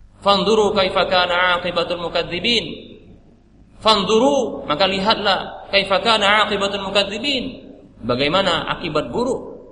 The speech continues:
bagi orang-orang yang mendustakan. Demikian. Bisa dipahami? Jadi ada, ada fi yang bermakna ala. Itu banyak. Dalam Al-Quran juga disebutkan.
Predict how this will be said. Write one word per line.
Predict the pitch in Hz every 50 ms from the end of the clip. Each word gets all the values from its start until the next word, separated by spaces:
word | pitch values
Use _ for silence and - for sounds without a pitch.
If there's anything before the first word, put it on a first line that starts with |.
| - - - - - -
bagi | 117 120 113 135 113
orang-orang | 147 151 139 131 127 127 127 127 120 120 117
yang | 117 113
mendustakan. | 117 110 107 - - 110 101 - 110 - - - - - - _ _ _ _ _ _ _ _ _ _ _ _ - _ _ _ _ _ _ _ _ _ - - -
Demikian. | 110 113 117 110 - 117 101 - - - - - - _ -
Bisa | - - - 135
dipahami? | 127 131 139 147 151 165 202 233 262 - - - - - - -
Jadi | 135 135 147
ada, | - 151 196 240 220 240 208 170 - - -
ada | 175 214 220 226 196 170 - - -
fi | 214 240 262 285 311 320 320 - - - - - - - - - - -
yang | - 131 143 151 143 143 131 123
bermakna | 135 131 123 123 127 - - 123 120 117 - 120
ala. | 131 139 156 151 131 - - - - - - - - - - - -
Itu | - - 294
banyak. | 269 240 262 285 302 302 262 - - - - - - - - - - - - - - - - - - -
Dalam | 117 123
Al-Quran | 156 160 160 220 240 262 262 254
juga | 247 240
disebutkan. | 240 247 269 262 240 247 - 269 247